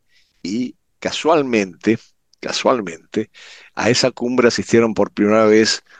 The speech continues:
en una reunión tripartita los miembros de la asean, China y los miembros del Consejo de Cooperación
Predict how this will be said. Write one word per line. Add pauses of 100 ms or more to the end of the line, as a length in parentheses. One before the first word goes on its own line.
(140)
en
una
reunión
tripartita (280)
los
miembros
de
la
asean, (880)
China (440)
y (120)
los
miembros
del
Consejo
de
Cooperación